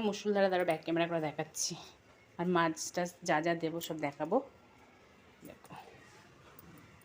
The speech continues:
দেখো পুরো একদম রাস্তাঘাট ভিজা ভিজা মেঘ, এখন আকাশে খুব বৃষ্টি হলো, খুব বৃষ্টি হলো, কালো করে এসেছিলো মেঘ, ঘরদোর অন্ধকার। তা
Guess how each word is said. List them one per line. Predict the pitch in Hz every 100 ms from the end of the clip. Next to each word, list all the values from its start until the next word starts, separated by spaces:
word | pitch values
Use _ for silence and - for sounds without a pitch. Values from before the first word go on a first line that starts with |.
| - - - - - - - 214
দেখো | 202 - 180 180 180 185 - - - -
পুরো | 196 196 180
একদম | 170 185 175
রাস্তাঘাট | 170 - 185 175 165
ভিজা | 170 180 175
ভিজা | 175 175
মেঘ, | 170 170 170
এখন | 160 175 160
আকাশে | 165 165 170
খুব | 226 185
বৃষ্টি | 185 - 196
হলো, | 185 -
খুব | 202 185
বৃষ্টি | 190 - - 190
হলো, | 180 220 - - - - -
কালো | 175 202 226 220
করে | 214 190
এসেছিলো | - - 190 190
মেঘ, | 180 190 175
ঘরদোর | 175 165 180 185
অন্ধকার। | 160 165 170 180 202 - - - - - -
তা | -